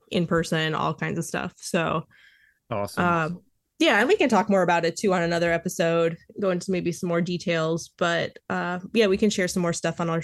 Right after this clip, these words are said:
Speaker 1: our social media as well. So.
Speaker 2: Yep. Awesome. Yeah. Um,
Speaker 1: Yeah.
Speaker 2: I've seen pictures of some of the trees in y'all's collection. You showed me the article that was in, uh, was that Bonsai Focus?
Speaker 1: Uh, no, we had one in the,
Speaker 2: A-,
Speaker 1: actually, it was the
Speaker 2: A B S
Speaker 1: A B S
Speaker 2: Journal?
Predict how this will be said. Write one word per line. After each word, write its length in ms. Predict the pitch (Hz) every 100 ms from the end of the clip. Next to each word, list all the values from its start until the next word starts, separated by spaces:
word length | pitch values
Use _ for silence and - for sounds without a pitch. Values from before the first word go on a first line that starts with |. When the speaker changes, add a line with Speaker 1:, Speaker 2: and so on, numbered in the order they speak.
| -
Speaker 1:
our 80 | 175
social 320 | - 180 185
media 300 | 175 170 175
as 200 | 180 180
well. 440 | 214 247 - 180 - -
So. 480 | - 190 82 180 185 _ _ _ -
Speaker 2:
Yep. 180 | 214 240 - -
Awesome. 480 | 107 151 113 101 -
Yeah. 240 | - 131 120
Um, 440 | - 113 110 107
Speaker 1:
Yeah. 80 | 104 104 - _ -
Speaker 2:
I've 180 | 120 117
seen 340 | - 135 131 120
pictures 380 | 143 - 135
of 260 | 127 120 110 -
some 220 | - 127
of 60 | 123
the 60 | 120
trees 340 | - 117 120
in 80 | 113
y'all's 220 | 107 107
collection. 600 | - 98 101 107 101 95 - _ _ -
You 80 | 113
showed 160 | 156
me 80 | 143
the 120 | 131
article 400 | 110 117 123 139
that 140 | 127 92
was 160 | 113 107
in, 260 | 107 104
uh, 320 | 104 104 101
was 120 | 98 101
that 160 | 101
Bonsai 400 | 120 127 151 131
Focus? 520 | - 107 180 127 - - _ _ _ _ _ _ _ - -
Speaker 1:
Uh, 360 | 233 226 226 226
no, 260 | 247 262
we 100 | 254
had 180 | 240 311
one 160 | 359 330
in 880 | 277 269 269 262 269 269 262 262
the, 100 | 226 226 220 226 220
Speaker 2:
A-, 20 |
Speaker 1:
actually, 200 | 240 -
it 20 | 233
was 80 |
the 60 | -
Speaker 2:
A 20 |
B 80 | 117
S 0 |
Speaker 1:
A 40 | -
B 120 | 135
S 180 |
Speaker 2:
Journal? 20 | 156